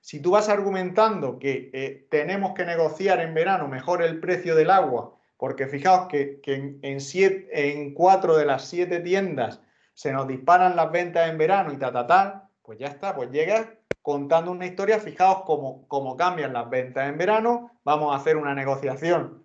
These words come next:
más fuerte antes del verano de nuestras ventas y demás. Y lo avalas con datos.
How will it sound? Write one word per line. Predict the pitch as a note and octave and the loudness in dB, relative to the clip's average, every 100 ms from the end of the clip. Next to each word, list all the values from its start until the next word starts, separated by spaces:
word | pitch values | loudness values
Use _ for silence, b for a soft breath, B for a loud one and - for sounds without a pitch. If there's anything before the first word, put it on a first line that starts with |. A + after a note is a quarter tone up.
| _ | _
más | C#3 D3+ C#3+ - | -4 0 0 0
fuerte | E3 F3+ F3+ B2+ - | 2 2 0 -8 -6
antes | - D3+ C#3+ C#3 | -4 -2 0 2
del | C#3+ | 4
verano | C#3 D#3+ F#3+ C#3+ | 4 4 2 0
de | A#2+ | -6
nuestras | A#2+ B2 D3 D3+ | -8 -4 0 2
ventas | A3 A3 A3+ A3+ | 2 0 -2 -2
y | |
demás. | D#3 A#2 A2 - b b | -2 -6 -8 -10 b b
Y | F3 | 0
lo | D#3 | 4
avalas | D3 D#3+ G3 | 6 6 4
con | G3 F3+ | 2 -2
datos. | E3 A3 - F#2 | 0 0 -2 -16